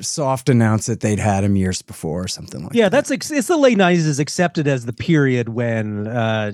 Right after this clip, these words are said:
Speaker 2: India officially joined the nuclear
Speaker 1: Mm-hmm.
Speaker 2: club.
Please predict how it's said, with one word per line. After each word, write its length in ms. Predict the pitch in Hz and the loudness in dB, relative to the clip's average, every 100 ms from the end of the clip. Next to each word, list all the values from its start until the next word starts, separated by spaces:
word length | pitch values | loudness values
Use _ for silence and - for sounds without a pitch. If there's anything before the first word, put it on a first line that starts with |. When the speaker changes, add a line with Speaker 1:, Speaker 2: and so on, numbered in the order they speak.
| 139 | -2
Speaker 2:
India 480 | 196 151 135 120 131 | 0 2 2 0 0
officially 720 | 160 - 262 233 185 165 151 | -2 2 2 2 -2 -2 -2
joined 420 | 110 156 143 127 | 2 2 4 2
the 60 | 123 | 0
nuclear 540 | 131 131 117 117 98 | 0 -2 -2 -4 -2
Speaker 1:
Mm-hmm. 120 | 101 | -4
Speaker 2:
club. 380 | 98 113 95 87 | -2 0 -2 -6